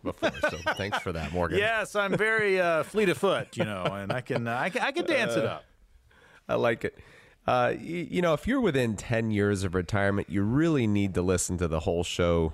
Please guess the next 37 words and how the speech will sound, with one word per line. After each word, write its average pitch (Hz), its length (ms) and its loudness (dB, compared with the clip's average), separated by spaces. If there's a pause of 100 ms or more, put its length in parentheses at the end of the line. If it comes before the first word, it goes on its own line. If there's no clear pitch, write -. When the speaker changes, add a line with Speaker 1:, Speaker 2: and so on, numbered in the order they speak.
(140)
Speaker 1:
today. 82 540 0 (120)
I - 60 -8
mean, 85 160 0
w-, 85 280 -2
we're, 110 180 0
we're 123 140 0
gonna 120 120 0
be 92 80 -2
getting 95 300 2
into 87 180 0
some 85 220 -2
elements 87 420 0
of 80 100 -10
retirement 82 580 -2
that 82 160 -4 (520)
are 92 100 -2
just 80 280 -2
so 120 240 0
critical. 117 760 0 (140)
And, 90 460 0 (320)
y-, - 180 -10
you 131 220 -2
know, 123 80 0
if 120 200 -2
you're 101 120 0
ten 208 360 0
years 160 520 0
away, 101 600 2
that's, - 440 -4 (320)
that's - 300 -6
not 202 200 -6
long 131 300 0
term. 98 400 0
I 87 60 0
mean, 87 140 -2
that, 160 180 -2
that's - 320 -6